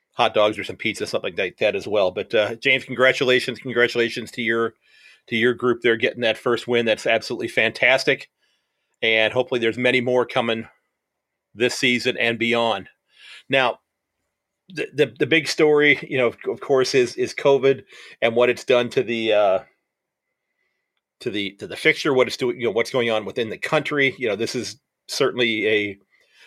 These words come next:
footy-centric podcast, so I'm not, you know, gonna get into the politics of things here, 'cause I kind of have a little bit of an i-, idea what's going on, but that's not the purpose behind why we're here. But suffice to say, uh,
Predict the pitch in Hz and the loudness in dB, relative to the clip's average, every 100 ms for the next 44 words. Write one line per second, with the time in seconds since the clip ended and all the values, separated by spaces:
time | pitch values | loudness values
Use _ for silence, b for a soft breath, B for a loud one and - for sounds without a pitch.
0 | b - - 147 135 123 - 127 135 123 | b -18 0 2 2 0 2 2 2 -2
1 | - _ 127 117 - 120 110 - 104 113 | -4 _ 0 0 2 2 2 2 0 0
2 | 110 117 107 95 _ _ - 127 110 110 | -2 -2 -2 -2 _ _ -2 0 2 2
3 | 117 107 101 - 220 233 - - 113 120 | 2 0 -4 2 4 4 0 -4 -4 -4
4 | 110 - 113 110 - 95 101 95 101 _ | -4 -2 0 0 -2 -2 0 0 -8 _
5 | _ _ _ _ _ _ b b b b | _ _ _ _ _ _ b b b b
6 | b b - 165 135 110 131 143 135 131 | b b -2 2 4 2 2 2 4 4
7 | 131 131 127 123 135 131 - 127 123 123 | 4 2 0 2 2 2 0 0 2 2
8 | 123 113 - _ _ _ _ _ _ 127 | 0 -2 -4 _ _ _ _ _ _ 0
9 | - 123 123 - 123 - - - 113 113 | 2 -2 -2 -2 -2 -2 -8 -6 -2 0
10 | 110 107 98 98 131 123 120 - b b | 4 4 4 -2 2 4 4 0 b b
11 | b b b b b b b 120 110 120 | b b b b b b b 2 2 0
12 | - 127 - 131 - 131 127 117 113 110 | 2 2 2 -2 2 4 6 6 4 2